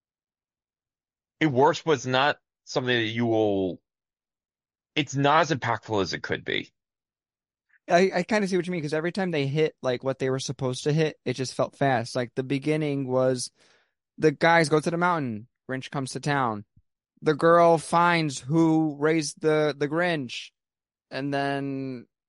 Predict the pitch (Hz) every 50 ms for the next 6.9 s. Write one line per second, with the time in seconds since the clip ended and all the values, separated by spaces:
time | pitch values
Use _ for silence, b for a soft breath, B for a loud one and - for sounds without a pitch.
0 | _ _ - 170 180 180 180 185 190 185 170 - 165 143 - 175 180 185 180 160
1 | 156 160 143 139 143 131 123 117 113 110 - - - - - _ _ _ _ _
2 | - 135 131 135 _ - 147 143 143 143 143 139 135 143 147 147 160 180 180 -
3 | - - 160 143 165 160 151 - - 156 - 165 170 175 170 165 151 131 120 117
4 | - _ _ _ _ _ _ - 156 180 185 175 - - 196 208 196 175 - -
5 | 147 160 139 131 127 120 107 104 107 - _ _ _ _ _ _ _ _ _ _
6 | 160 180 185 175 - - 160 - 160 170 170 175 165 156 131 113 107 110